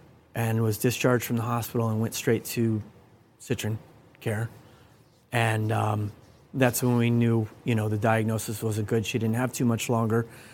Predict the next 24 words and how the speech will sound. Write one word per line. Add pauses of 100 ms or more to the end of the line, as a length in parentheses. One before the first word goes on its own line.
(540)
So (1300)
I'm
spelling
it
out
to
him,
and
I
said,
"Hey,
you
know, (200)
this
doesn't
look
good." (280)
And,
um,
and
he
said,
uh, (560)
"Look,